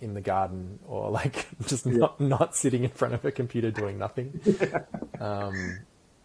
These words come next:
Speaker 2: Um,
Speaker 1: yeah.
Speaker 2: uh, so, so maybe traveling back again to Perth, and, like, when it came time for you to go to university,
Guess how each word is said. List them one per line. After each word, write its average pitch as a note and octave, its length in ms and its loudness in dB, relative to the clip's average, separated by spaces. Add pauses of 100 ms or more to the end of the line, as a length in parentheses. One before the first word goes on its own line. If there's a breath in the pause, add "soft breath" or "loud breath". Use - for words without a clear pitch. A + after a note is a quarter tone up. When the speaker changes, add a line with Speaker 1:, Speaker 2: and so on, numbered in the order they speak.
(140)
Speaker 2:
Um, D3+ 500 4 (1040)
Speaker 1:
yeah. - 0 -
Speaker 2:
uh, E3 320 8
so, - 220 -6 (100)
so F3+ 120 4
maybe E3+ 320 10
traveling C3+ 420 6
back A#2 200 4
again A2+ 260 4
to G#2+ 60 -2
Perth, A2 360 2
and, G#2+ 500 0 (100)
like, A#2 100 0
when C3 160 4
it C3+ 120 0
came C#3+ 500 0
time A#2+ 280 0
for - 180 -4
you A2 320 -2
to G#2+ 140 -4
go G#2 240 -2
to G2+ 540 -6 (1000 soft breath)
university, G#2+ 880 0